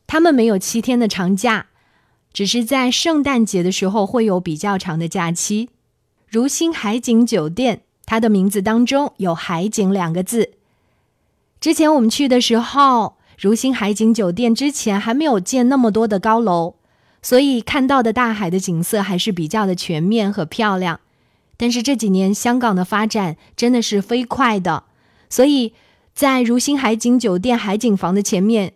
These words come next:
建了好多好多的新的高楼，所以看到的海已经不那么全面，所以这一次我们订的是山景房。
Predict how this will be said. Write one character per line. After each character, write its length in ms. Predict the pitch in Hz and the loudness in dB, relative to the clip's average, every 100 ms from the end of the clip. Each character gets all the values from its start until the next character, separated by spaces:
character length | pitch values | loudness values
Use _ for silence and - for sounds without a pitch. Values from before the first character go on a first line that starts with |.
| _ | _
建 220 | - 262 233 | -2 0 2
了 100 | 220 | 0
好 340 | - 214 190 | 0 0 0
多 220 | 190 269 | 2 0
好 260 | 277 240 185 | 2 0 0
多 200 | 208 240 | 2 2
的 160 | 214 | 2
新 240 | 202 247 254 | 0 0 0
的 100 | 202 | 0
高 240 | 208 214 | 0 2
楼， 320 | 220 180 180 - _ _ _ _ | 2 0 -2 -6 _ _ _ _
所 140 | - 330 | -4 0
以 80 | 339 | 0
看 240 | - 311 | 0 2
到 160 | 320 277 | 2 2
的 80 | |
海 360 | 247 220 170 165 - _ | 0 -2 -4 -6 -14 _
已 140 | 202 | -4
经 240 | 185 233 247 | 0 2 2
不 160 | 214 | 2
那 160 | 233 320 | 2 4
么 180 | 285 233 | 4 2
全 260 | - 190 | 2 0
面， 440 | 175 226 277 233 185 _ _ _ _ | 2 2 2 0 -2 _ _ _ _
所 180 | - 240 | -2 0
以 140 | 240 | 2
这 120 | 254 | 2
一 140 | 240 226 | 0 0
次 400 | - 254 175 - _ | -2 0 0 -2 _
我 100 | 180 | -4
们 180 | 156 156 | -2 -2
订 220 | 214 202 | 0 0
的 100 | 190 | 0
是 240 | - 196 | 0 -2
山 340 | 180 294 302 349 | -2 -2 0 -2
景 320 | - 196 170 | 0 -2 -2
房。 440 | 165 170 170 196 | -2 -4 -2 -4